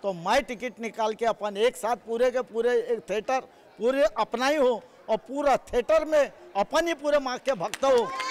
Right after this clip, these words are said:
ऐसा मेरा संकल्प था। इसलिए मैंने ये टिकट निकाल के आज डेढ़ सौ, दो सौ महिलाओं के साथ में मैं ये पिक्चर देख रहा हूँ। और मैं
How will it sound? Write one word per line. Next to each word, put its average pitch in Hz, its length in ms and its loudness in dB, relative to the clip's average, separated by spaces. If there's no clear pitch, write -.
ऐसा 254 460 4
मेरा 277 300 6
संकल्प 262 520 2
था। 294 400 4
इसलिए 285 460 2
मैंने 269 340 4
ये 285 180 6
टिकट 247 420 -4
निकाल 269 380 2
के 285 220 4
आज 240 180 2
डेढ़ 247 240 2
सौ, 262 200 2
दो 220 220 2
सौ 262 200 2
महिलाओं 233 460 4
के 240 160 -2
साथ 208 340 -4
में 220 240 -6
मैं 202 120 2
ये 240 140 2
पिक्चर 226 380 -2
देख 226 200 0
रहा 254 120 4
हूँ। 269 200 2
और 208 220 2
मैं 240 240 2